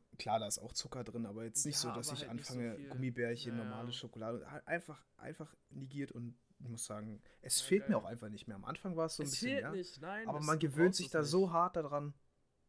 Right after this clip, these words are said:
Speaker 2: Weißt du, was witzig ist? Ich hab immer eine Packung Reiswaffeln in meinem Kofferraum.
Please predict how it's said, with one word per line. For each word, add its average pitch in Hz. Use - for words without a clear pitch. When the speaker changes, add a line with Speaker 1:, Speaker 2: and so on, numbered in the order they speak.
Speaker 2:
Weißt 175
du, 175
was 175
witzig 170
ist? -
Ich -
hab 160
immer 160
eine 147
Packung 139
Reiswaffeln 131
in 127
meinem 113
Kofferraum. 117